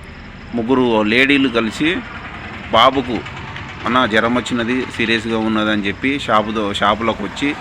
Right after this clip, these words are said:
చికెన్ షాపుకు వచ్చి, "అన్న, మా వాళ్ళు హైదరాబాద్లో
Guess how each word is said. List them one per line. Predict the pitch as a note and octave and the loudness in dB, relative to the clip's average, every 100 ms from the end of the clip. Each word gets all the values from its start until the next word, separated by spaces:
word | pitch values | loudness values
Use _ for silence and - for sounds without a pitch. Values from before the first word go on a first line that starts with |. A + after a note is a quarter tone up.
| - - - - | -10 -12 -12 -8
చికెన్ | G#2+ B2+ | -2 -2
షాపుకు | A2+ A#2+ G#2 - - - - G2 | 2 2 2 -4 -10 -10 -8 -8
వచ్చి, | - C#3+ D#3+ - - - - | -4 -2 -2 -4 -12 -8 0
"అన్న, | B2+ | 4
మా | A#2+ A2+ | 6 6
వాళ్ళు | A#2+ B2+ B2 G2+ | 6 4 4 4
హైదరాబాద్లో | G#2 G#2+ A2+ A2 G2+ | 4 4 2 2 0